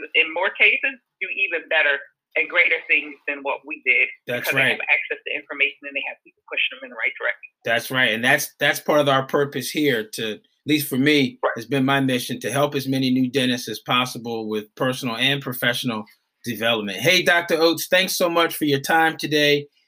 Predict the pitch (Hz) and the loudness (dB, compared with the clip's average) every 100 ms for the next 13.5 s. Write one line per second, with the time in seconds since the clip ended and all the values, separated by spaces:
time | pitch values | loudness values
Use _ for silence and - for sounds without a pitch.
0 | _ - 123 123 123 165 196 151 120 147 | _ -4 0 2 2 2 0 -2 0 2
1 | 151 135 147 139 139 156 147 160 147 151 | 4 4 4 6 4 2 -2 -2 -2 0
2 | 147 147 156 139 131 120 113 _ _ _ | 0 0 -4 -4 0 0 0 _ _ _
3 | 113 120 117 113 123 156 160 143 160 147 | -10 -10 -10 -4 0 2 2 0 0 2
4 | 143 139 135 - 98 156 160 156 143 147 | 4 2 0 -8 -6 0 0 0 0 0
5 | 147 143 147 135 120 110 - 123 139 147 | 0 0 0 0 -2 -6 -8 -2 2 4
6 | 143 139 _ _ _ 117 131 143 127 110 | 2 0 _ _ _ -2 0 0 -2 -6
7 | 107 110 113 139 151 147 147 147 135 135 | -8 -8 0 2 4 2 0 0 0 -4
8 | 120 120 113 104 101 _ - 104 95 87 | -2 -4 -2 -4 -8 _ -14 -10 -10 -10
9 | - - 135 156 160 143 143 143 - 127 | -14 -6 2 4 2 2 2 0 -8 -8
10 | 135 147 135 - 127 139 135 127 123 135 | -6 -6 -6 -8 -10 -6 -6 -2 0 2
11 | 135 117 104 _ _ _ - 123 123 123 | 0 -4 -10 _ _ _ -2 2 2 2
12 | 160 151 156 135 131 113 143 143 131 123 | -2 0 0 0 -2 -4 0 0 0 -2
13 | 143 123 127 113 - | 0 0 -2 -4 -12